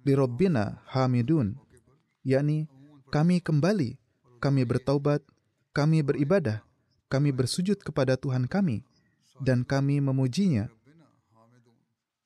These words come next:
Rasulullah Shallallahu Alaihi Wasallam pun memanjatkan doa ini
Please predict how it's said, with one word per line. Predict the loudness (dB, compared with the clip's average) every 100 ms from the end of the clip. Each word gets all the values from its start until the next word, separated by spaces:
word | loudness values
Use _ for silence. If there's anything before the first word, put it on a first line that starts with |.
| _ _ _ _
Rasulullah | -4 -2 0 0 0
Shallallahu | 0 -2 0 0 0
Alaihi | 2
Wasallam | 0 0 -2 -2
pun | 0 0 -2 -4 _ _ -20 _
memanjatkan | 0 2 2 0 -2 0 2
doa | 2 2
ini | 2 0 0 -6